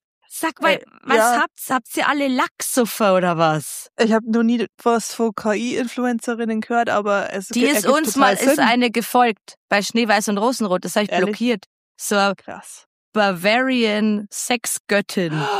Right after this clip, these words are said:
Speaker 1: Das
Speaker 2: Doch,
Speaker 1: hab ich
Speaker 2: die
Speaker 1: doch
Speaker 2: hab
Speaker 1: mal
Speaker 2: ich
Speaker 1: ge-,
Speaker 2: auch gesehen. Die
Speaker 1: Ja.
Speaker 2: hab ich auch gesehen. Ja, ja, die hast, ja,
Speaker 1: Da
Speaker 2: genau.
Speaker 1: war's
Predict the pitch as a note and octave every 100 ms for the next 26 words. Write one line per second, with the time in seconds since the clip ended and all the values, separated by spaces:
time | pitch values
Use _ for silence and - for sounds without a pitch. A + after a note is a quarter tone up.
0 | F#4+ F4+ E4 D#4 C#4+ G#3 C#4 A#3+ B3 A#3
1 | G3+ G#3+ A3 G#3+ B3+ D#4 C#4 - B3 A3
2 | G#3 G3+ B3+ G#3+ G#3+ - - - - B3+
3 | A3+ G3+ G3 G#3+ A3 G#3 G#3 - - A#3
4 | A#3 G#3 A#3+ A3+ G3+